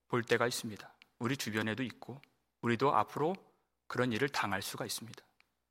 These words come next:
자식을 사랑하는 만큼 자식 잃은 부모의 마음은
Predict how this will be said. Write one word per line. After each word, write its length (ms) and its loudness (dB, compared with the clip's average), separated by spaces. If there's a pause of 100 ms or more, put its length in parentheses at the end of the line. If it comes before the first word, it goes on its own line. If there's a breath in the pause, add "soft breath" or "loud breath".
(920)
자식을 480 8
사랑하는 520 10
만큼 560 4 (880)
자식 380 6 (200)
잃은 640 4
부모의 640 6
마음은 640 2